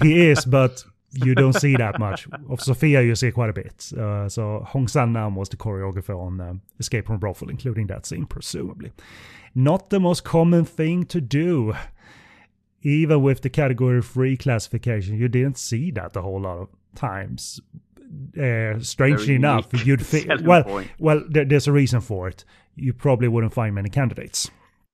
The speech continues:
Speaker 2: That's, <laughs> that's true also. Yeah, that's true also.
Speaker 1: So big ups for, to Sophia for, uh,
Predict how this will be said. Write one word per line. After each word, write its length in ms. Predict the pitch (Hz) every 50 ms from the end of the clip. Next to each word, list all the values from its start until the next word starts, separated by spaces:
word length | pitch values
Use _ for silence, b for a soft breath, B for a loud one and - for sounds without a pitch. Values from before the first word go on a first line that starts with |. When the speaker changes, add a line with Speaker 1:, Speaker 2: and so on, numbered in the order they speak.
| _ _ _ _ _ _ _ _ -
Speaker 2:
That's, 340 | 104 98 98 - - - -
<laughs> 340 | - 117 107 - - - -
that's 220 | - 107 107 - -
true 240 | - 107 95 92 90 87
also. 360 | 92 92 - 98 92 92 90 - -
Yeah, 200 | - 92 85 80
that's 240 | 92 92 92 90 -
true 200 | - 104 98 95
also. 420 | 92 92 92 - - 82 82 87 101 - _ _
Speaker 1:
So 460 | - - 107 104 101 101 104 104 101 104 107 - 113
big 160 | 110 120 113
ups 220 | 110 107 - - -
for, 320 | - - - 104 95 95
to 140 | - - 113
Sophia 340 | 95 98 - 107 101 95 90
for, 280 | - - 87 87 87
uh, 40 | 85